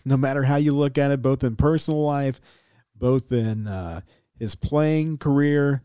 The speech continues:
his managerial career, and of course, uh, his, uh, his suspension. So to kind of wrap things up, uh, you definitely think, uh, and I know you think Pete Rose should probably be allowed back in baseball. Do you think he should work for a team,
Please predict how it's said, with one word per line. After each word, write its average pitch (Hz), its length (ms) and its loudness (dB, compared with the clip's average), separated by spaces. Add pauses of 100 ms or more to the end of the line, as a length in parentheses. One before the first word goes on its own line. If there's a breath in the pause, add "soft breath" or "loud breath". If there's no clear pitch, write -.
(120)
his 113 160 -6
managerial 131 680 -2
career, 127 400 2
and 113 100 -2
of 110 60 -6
course, 117 400 -2
uh, 101 240 -4 (640)
his, 101 580 -4
uh, 87 360 -8 (640 soft breath)
his 135 180 0
suspension. 107 560 -2
So 113 460 0
to - 80 -16
kind 175 160 4
of 156 60 4
wrap 156 240 2
things 147 260 4
up, 147 320 4
uh, 127 240 4
you 131 140 -2
definitely 143 580 2 (220)
think, 139 400 0
uh, 123 140 2
and 123 140 0
I 139 80 2
know 160 120 6
you 175 200 6
think 160 240 2
Pete 151 160 4
Rose 143 240 2
should - 160 0
probably 135 300 2
be 127 100 2
allowed 120 300 0
back 117 260 -2
in 135 140 0
baseball. 139 460 2
Do 135 80 0
you - 20 0
think 202 140 4
he 214 80 4
should 156 200 2
work 143 240 2
for 127 200 2
a 110 40 -2
team, 110 420 -6